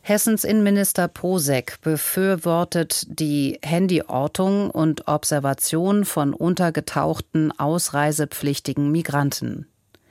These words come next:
Eine entsprechende Initiative wolle er auf der kommenden Innenministerkonferenz einbringen, sagte der C-D-U-Politiker in Wiesbaden.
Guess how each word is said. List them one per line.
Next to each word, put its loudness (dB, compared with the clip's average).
Eine 2
entsprechende 2
Initiative 2
wolle 2
er 2
auf -2
der 0
kommenden 2
Innenministerkonferenz 0
einbringen, 2
sagte -2
der -2
C-D-U-Politiker -2
in 0
Wiesbaden. -4